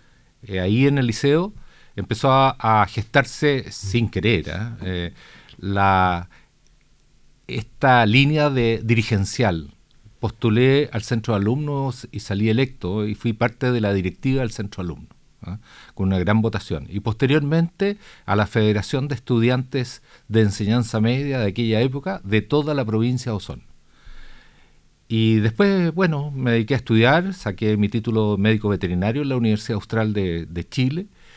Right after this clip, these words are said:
y posteriormente formé jóvenes dura-, en la décima región durante varios años.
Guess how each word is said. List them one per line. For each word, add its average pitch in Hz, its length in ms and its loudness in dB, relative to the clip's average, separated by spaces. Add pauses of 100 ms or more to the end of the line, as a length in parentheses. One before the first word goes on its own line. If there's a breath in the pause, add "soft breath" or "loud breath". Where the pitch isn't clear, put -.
(320 soft breath)
y 98 540 -2
posteriormente 120 1040 0
formé 101 360 -2
jóvenes 139 640 2 (200)
dura-, 98 300 -4
en 98 220 -2
la 95 140 0
décima 107 360 -2
región 131 360 -4
durante 92 340 -4
varios 113 320 -2
años. 156 320 -2